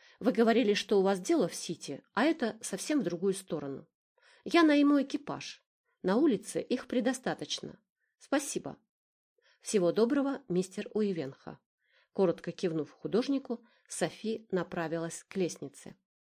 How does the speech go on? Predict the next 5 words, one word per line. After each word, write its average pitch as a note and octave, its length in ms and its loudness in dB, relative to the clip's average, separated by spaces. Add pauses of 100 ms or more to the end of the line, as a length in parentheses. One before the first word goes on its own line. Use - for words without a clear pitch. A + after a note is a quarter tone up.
(100)
«Мистер A3 760 0
Харкот», - 680 -6 (540)
негромко E3+ 460 2
поинтересовался D#3+ 1000 -2
Уивенха, F3 720 -2